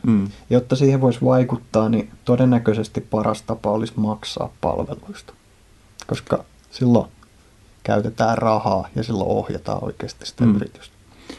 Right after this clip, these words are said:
Speaker 1: Mun täytyy sanoa, että mä en ole ikinä ennen kuullut tota ajatusta niin kuin esitettävän, että, että mieluummin maksasin Googlen ja Facebookin palvelusta, ja se tuntuu täysin loogiselta.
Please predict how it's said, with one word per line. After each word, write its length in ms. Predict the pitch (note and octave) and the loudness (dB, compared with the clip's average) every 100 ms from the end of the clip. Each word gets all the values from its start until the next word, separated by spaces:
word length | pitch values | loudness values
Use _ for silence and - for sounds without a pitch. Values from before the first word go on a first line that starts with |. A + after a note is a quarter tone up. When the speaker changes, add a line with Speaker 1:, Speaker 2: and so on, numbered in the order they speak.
| - - - - | -20 -20 -6 2
Speaker 1:
Mun 80 | |
täytyy 180 | B2+ C#3 | 4 4
sanoa, 180 | C3 B2 | 4 4
että 120 | - | 4
mä 20 | |
en 60 | A2+ | 6
ole 80 | G#2+ | 6
ikinä 240 | A#2 G2+ | 6 4
ennen 180 | G2 F#2 | 4 2
kuullut 340 | - G#2 - - | 2 2 0 -2
tota 220 | - - - _ - - - | -2 -2 -4 _ -14 -12 -2
ajatusta 460 | G2+ F#2 - - - | 2 4 2 -2 -2
niin 160 | - | -2
kuin 260 | - - - | -2 -2 0
esitettävän, 680 | - G2+ - - - - - | 0 0 -2 -4 -4 -2 0
että, 300 | - - - - - - - | -2 -2 -4 -4 -8 -12 -6
että 220 | - - F#2+ | -6 -2 2
mieluummin 400 | F2+ F#2 C#2+ F#2 | 4 4 2 4
maksasin 480 | G2 G2+ - E2+ E2 | 4 2 -2 -2 2
Googlen 360 | G2 - D2 | 2 2 0
ja 60 | F2+ | 0
Facebookin 540 | - F2 - F2 G2+ | 0 0 0 -2 0
palvelusta, 460 | G2 F#2 F2+ G2+ - | 2 2 2 -2 -2
ja 60 | |
se 80 | G2 | -2
tuntuu 320 | - G2+ G2 | 0 2 2
täysin 440 | F2+ G#2+ G#2 F#2 E2+ - - - - - | 4 4 4 0 0 -6 -20 -20 -20 0
loogiselta. 640 | A2 A#2 G2 - E2+ - | 6 6 6 2 2 2